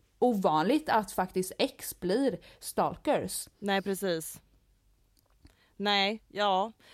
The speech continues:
Speaker 2: Men sen liksom, ja, i första steget, flytta därifrån så du slipper se hans hus t-, minst två gånger per dag. Och sen, eh, börja,
Speaker 1: Ja.
Speaker 2: och radera då, eh, de där stalking-kontorna. Börja hitta något annat sätt du kan,
Speaker 1: Ja.
Speaker 2: eh, fördriva tiden med, liksom. När du får de där tankarna,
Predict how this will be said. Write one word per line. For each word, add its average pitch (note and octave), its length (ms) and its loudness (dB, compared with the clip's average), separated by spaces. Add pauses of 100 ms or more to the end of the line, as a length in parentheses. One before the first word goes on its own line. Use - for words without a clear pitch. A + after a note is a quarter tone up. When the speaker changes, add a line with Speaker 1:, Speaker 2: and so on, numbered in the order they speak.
Speaker 2:
Men A3 220 4
sen A3 280 4
liksom, G#3 380 2
ja, G#3+ 260 4
i G3+ 100 -10
första A#3+ 280 -4
steget, F#3+ 340 -2
flytta A#3 300 -6
därifrån G#3+ 380 0
så F#3+ 80 -6
du G3 80 0
slipper F#3 320 -4
se F#3 280 -2
hans F3+ 420 -2
hus E3+ 460 -2 (140)
t-, F#3 60 -16
minst F3+ 260 -6
två D#3+ 120 -6
gånger D3+ 280 -4
per C#3+ 120 -10
dag. D3 360 -2
Och F#3+ 140 -6
sen, E3 380 -2
eh, D#3+ 160 -2 (420)
börja, G#3 340 6
Speaker 1:
Ja. B3 140 4
Speaker 2:
och C4+ 120 0
radera B3 720 4
då, F3+ 300 4 (220)
eh, G3 240 6
de G3+ 180 4
där E3+ 120 4
stalking-kontorna. F3+ 840 2
Börja A#3+ 280 4
hitta B3 220 2
något G#3+ 200 0
annat G#3+ 380 0
sätt E3+ 220 0
du F3+ 100 -4
kan, F3+ 180 2
Speaker 1:
Ja. F#3 120 4
Speaker 2:
eh, F#3 200 2
fördriva F3 460 0
tiden F#3 440 0
med, D#3 140 2
liksom. D3 260 -2
När G3+ 100 2
du B3 60 2
får B3 360 2
de A3 180 -4
där F#3 100 4
tankarna, F3+ 540 0